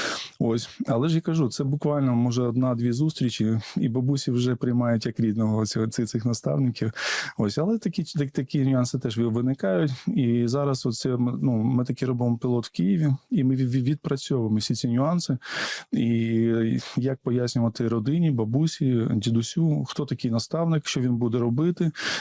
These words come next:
е, що він не буде робити, е, що від нього можна чекати, а що не можна чекати.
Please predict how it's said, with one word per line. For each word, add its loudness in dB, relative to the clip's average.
е, 2
що -2
він 0
не 2
буде 2
робити, 0
е, 0
що -2
від 0
нього 2
можна 2
чекати, -2
а 0
що -4
не 2
можна 2
чекати. -2